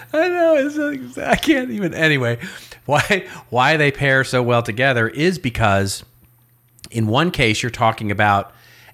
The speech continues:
a long-term strategy to use an audience and monetize an audience over time and build in a product strategy, right? Now, we'll see if they can execute against that. Those two guys can execute against that. But you can see the strategy, right? You can see a business strategy here.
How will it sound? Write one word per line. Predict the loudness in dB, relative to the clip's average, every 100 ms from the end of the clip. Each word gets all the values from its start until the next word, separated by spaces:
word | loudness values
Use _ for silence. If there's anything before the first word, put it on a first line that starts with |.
| -2
a | 0
long-term | 0 0 2 2 -2 -2 -2 -2
strategy | -4 0 2 2 -2 -4
to | -4 -6
use | -2 -2 -2 -4
an | -6
audience | -2 0 0 0 -4
and | -4
monetize | -4 -4 0 0 0
an | -2
audience | -2 -2 -4
over | -4 -6
time | -8 -6 -4 -2 -4 -8 -20 -20 -20 -4
and | -2 -2 0
build | 0 2
in | -2
a | -2
product | 2 4 4 -2
strategy, | 0 2 2 -2 -6
right? | -4 -6 -6 -8
Now, | -4
we'll | -2
see | 0 0
if |
they | 2 0
can | 2
execute | 0 -2 -4 -2 0
against | 0 -2 -2
that. | -4
Those | -2 -4
two | -4
guys | -4 -4 -4 -2
can | -2
execute | -2 -4 -6 -4
against | -2 -4 -2
that. | -2 -4 -14 -20 -8
But | -4
you | -2
can | -2 -2
see | 0 0 2 2 2
the | 0
strategy, | -4 0 2 2 2 -4 -8
right? | -6 -4
You | -4
can | -4
see | -4 -4 2 2 2
a |
business | 2 -2 0 -2
strategy | -2 -2 -2 -2 -6
here. | -8 -10 -12